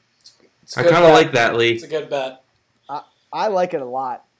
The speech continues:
Speaker 3: I think this team's gonna be fine. I, I, especially the whole Lovie Smith move, too. I don't think this team has any interest in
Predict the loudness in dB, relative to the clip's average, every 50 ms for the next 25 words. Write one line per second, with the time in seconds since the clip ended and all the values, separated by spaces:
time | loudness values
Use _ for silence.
0 | _ _ -10 -10 -10 -8 -10 -12 -12 -12 -14 -12 -12 -12 -10 -10 -10 -12 -10 -10
1 | -14 -14 -14 _ -12 -12 -10 -12 -12 -16 -20 _ _ _ _ -8 -8 -8 -8 -8
2 | -12 -16 -16 -16 -16 _ _ _ _ _ _ _ -12 -12 -12 -8 -4 -2 -2 -2
3 | -2 -4 -4 -4 -2 -2 -2 -2 -2 -2 -2 -4 -6 -10 -16 -14 -10 -10 -10 -8
4 | -8 -6 -6 -6 -6 -8 -8 -6 -6 -4 -4 -6 -8 -6 -4 -2 -2 -4 -4 -8
5 | -12 -14 -14 -14 -12 -8 -6 -4 -4 -4 -4 -6 -8 -8 -8 -10 -10 -10 -10 -10
6 | -10 -10 -12 -14 -12 -12 -10 -12 -12 -16